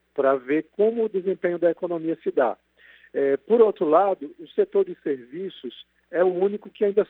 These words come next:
sofre com uma retomada, porque ele justamente depende muito do contato social entre as pessoas. Então, esse é o setor mais importante da economia brasileira, porque representa mais de setenta por cento do pib,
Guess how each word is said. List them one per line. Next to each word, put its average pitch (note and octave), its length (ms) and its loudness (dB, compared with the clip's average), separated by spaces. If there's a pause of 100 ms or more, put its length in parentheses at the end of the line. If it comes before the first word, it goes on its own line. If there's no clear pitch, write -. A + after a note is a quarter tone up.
(100)
sofre F3 480 0
com - 140 -12
uma F#3 160 -4
retomada, D3+ 680 -2 (460)
porque F3+ 240 -2
ele G3 200 4
justamente G3 680 -4 (360)
depende F#3+ 440 2
muito G3+ 380 -2
do F#3+ 160 -4
contato G3 480 0
social D#3 640 0
entre C#3 160 -12
as C#3 80 -12
pessoas. A#2+ 560 -8 (360)
Então, E3+ 180 4
esse G3 180 4
é - 20 4
o G3+ 60 2
setor F3 340 0
mais G#3 240 0
importante F#3+ 440 -4
da - 240 -20
economia D3+ 240 -4
brasileira, C#3 440 -2
porque - 140 -10
representa C#3+ 380 -4
mais F#3 180 -4
de - 40 -20
setenta D#3+ 340 -4
por - 180 -16
cento C#3 260 -10
do - 80 -4
pib, - 480 -10